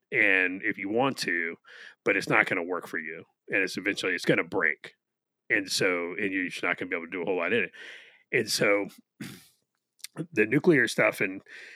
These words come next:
for, <clears throat> I saw clips of the Oliver Stone Rogan one, uh, and, and, you know, for him to compare the entire coal industry, you know, to a couple of nuclear accidents, it, you know, it's,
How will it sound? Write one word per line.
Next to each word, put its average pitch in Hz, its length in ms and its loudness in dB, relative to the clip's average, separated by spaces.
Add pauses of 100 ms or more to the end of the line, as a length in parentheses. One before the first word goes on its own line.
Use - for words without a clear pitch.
(160)
for, 131 360 4 (260)
<clears throat> - 240 -4
I 147 80 8
saw 165 220 6
clips - 340 -2
of 104 80 -2
the 101 60 2
Oliver 101 340 2
Stone 104 320 -6
Rogan 104 300 -2
one, 101 260 -8 (200)
uh, 95 400 0 (100)
and, 135 160 2
and, - 200 -4
you 175 120 2
know, 95 260 2 (1200)
for 156 120 4
him 202 120 8
to 147 80 0
compare 98 680 4 (160)
the 101 140 0
entire 95 320 2
coal 95 320 -4
industry, 90 640 -2
you 101 80 -4
know, 90 220 0
to - 120 -4
a 85 60 -6
couple 95 260 -6
of 90 60 -8
nuclear 92 320 -2
accidents, 127 460 0
it, 95 140 -4
you 104 100 -2
know, 90 180 -2
it's, - 240 -12